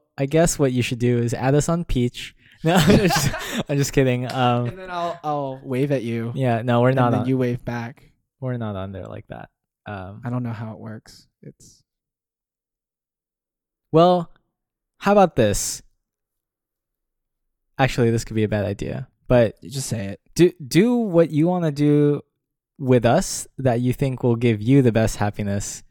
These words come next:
Speaker 1: For us, we would be happy if
Speaker 2: <laughs> You
Speaker 1: you subscribed
Speaker 2: subscribe
Speaker 1: on iTunes.
Speaker 2: to iTunes.
Speaker 1: <laughs>
Speaker 2: On iTunes.
Speaker 1: And you left us a review,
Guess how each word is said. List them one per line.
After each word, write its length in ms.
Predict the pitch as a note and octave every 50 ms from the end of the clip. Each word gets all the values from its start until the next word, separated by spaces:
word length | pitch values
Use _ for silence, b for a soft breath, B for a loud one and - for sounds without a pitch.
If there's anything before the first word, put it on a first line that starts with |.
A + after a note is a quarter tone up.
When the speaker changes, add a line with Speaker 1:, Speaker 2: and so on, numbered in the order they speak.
| _ _ _ _ _ _ _ _ _ _ _ _ -
Speaker 1:
For 140 | - F#3+
us, 180 | A#3 A#3+ - -
we 120 | F#3 F#3
would 100 | F3 E3
be 120 | D3+ D3+ C#3+
happy 380 | C3 C3+ C3 B2+ - C#3 B2+ G2+
if 380 | A2 B2 - - - - - - -
Speaker 2:
<laughs> 40 |
You 220 | - D#3+ E3 F3+ F3 -
Speaker 1:
you 140 | - F3 F3+
subscribed 680 | - - F#3+ A3+ A3 G#3 - - A#3+ B3 C4 C#4 A#3+ A#3+
Speaker 2:
subscribe 200 | B3 A3+ G#3+ A3
Speaker 1:
on 180 | F#3 F3+ F3
iTunes. 480 | D#3+ D3+ - - F3+ E3+ E3 D#3+ E3 E3+
Speaker 2:
to 60 | -
iTunes. 800 | G3 - - F#3 F#3 F#3+ G3 F#3+ - - D#3 C#3 C3 C3 C#3 C#3
Speaker 1:
<laughs> 180 | - - - - - _ _ _ B B B B B A3 B B B B
Speaker 2:
On 80 | B B B - -
iTunes. 120 | - - E3+ D3
Speaker 1:
And 200 | D3 D3 D3+ D#3
you 100 | D#3 D#3
left 240 | D#3+ E3+ E3 -
us 300 | F3+ E3+ D#3+ - - - - -
a 80 | E3 D3
review, 540 | D#3 D3+ C#3 C3 C3+ C3+ C#3 C#3 C#3 D3+ D3+